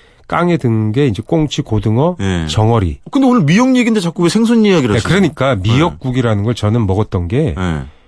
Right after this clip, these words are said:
Speaker 1: 생일날
Speaker 2: 네.
Speaker 1: 그것도 한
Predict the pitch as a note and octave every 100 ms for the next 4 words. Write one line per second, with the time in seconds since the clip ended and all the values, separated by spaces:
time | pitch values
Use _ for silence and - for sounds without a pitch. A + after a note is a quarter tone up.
0 | _ _ _ _ - G2 E2 E2+ - F#3+
1 | G3 F#3 F3+ F#3+ G3+ - E3+ D2 C2 -
2 | _ _ _ - _ - A#2+ A2+ C#3 D3+
3 | D#3